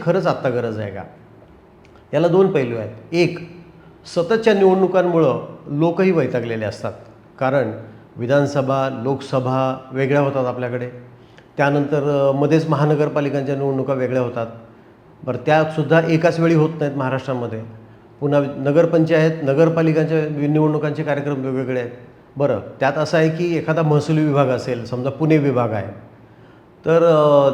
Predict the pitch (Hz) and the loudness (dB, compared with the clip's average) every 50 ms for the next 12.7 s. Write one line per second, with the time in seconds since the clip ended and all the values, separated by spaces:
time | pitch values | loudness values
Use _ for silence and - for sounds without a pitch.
0 | - - 165 156 - 190 196 190 190 190 151 143 175 185 160 190 180 180 185 180 | 0 -2 -2 0 2 2 2 2 0 -2 0 0 0 2 2 0 2 2 0 0
1 | 185 180 175 185 180 180 180 175 175 175 175 175 165 170 180 165 - 127 123 117 | 0 0 0 0 2 2 2 2 2 0 0 0 -2 -2 -4 -2 -2 -2 -2 -2
2 | 117 127 120 120 120 113 113 113 107 117 110 107 - - - 117 107 107 - - | -2 -4 -4 -4 -4 -4 -4 -6 -6 -6 -6 -6 -8 -10 -12 -12 -12 -14 -16 -20
3 | - - - - - - - - - - - - - - 127 135 143 139 143 151 | -20 -20 -20 -20 -20 -20 -20 -20 -20 -20 -20 -16 -8 -4 -2 -2 -2 -2 -2 -2
4 | 151 156 156 - 156 147 147 156 131 143 151 147 - 139 135 139 139 131 139 143 | -2 -2 -2 -4 -4 -4 -2 -2 -2 -2 -2 -2 -2 -4 -4 -4 -6 -6 -6 -8
5 | 147 - 156 135 131 135 135 143 143 143 143 143 143 139 135 131 127 139 135 135 | -6 -4 -4 -2 -2 -2 -2 -2 -2 -2 -2 -2 -2 -4 -4 -4 -4 -4 -4 -4
6 | 135 135 143 139 139 135 - - 131 131 160 160 147 151 156 160 156 160 156 160 | -4 -4 -4 -4 -6 -8 -8 -8 -6 -4 -2 0 0 2 2 2 2 2 2 2
7 | 156 156 156 156 156 156 147 156 151 156 156 135 131 123 117 120 107 113 107 104 | 2 2 2 2 0 0 0 -2 -4 -6 -6 -4 -4 -4 -4 -4 -6 -6 -8 -8
8 | 107 104 - - 120 117 135 143 165 160 160 160 160 160 127 - 117 107 107 104 | -8 -10 -10 -10 -8 -6 -2 0 2 2 2 0 -2 -4 -6 -6 -6 -8 -8 -10
9 | 101 - - 131 147 202 220 170 160 190 - 262 - 185 156 147 160 156 160 - | -8 -4 -4 -2 0 2 2 2 2 2 0 0 0 0 0 0 -2 -6 -10 -14
10 | - - - - - - - - - - - 214 220 - - - 220 214 220 247 | -16 -20 -20 -20 -20 -20 -20 -20 -20 -12 -8 -6 -6 -6 -6 -4 -4 -2 0 0
11 | - - 190 180 - 196 185 165 160 165 160 156 160 135 147 139 123 127 131 123 | 0 0 -2 0 0 -2 -2 0 2 2 2 2 0 -2 -2 -2 -2 -2 -4 -4
12 | 104 135 123 123 120 110 107 - - 104 107 - - - | -4 -6 -6 -4 -6 -6 -8 -8 -12 -16 -16 -18 -20 -20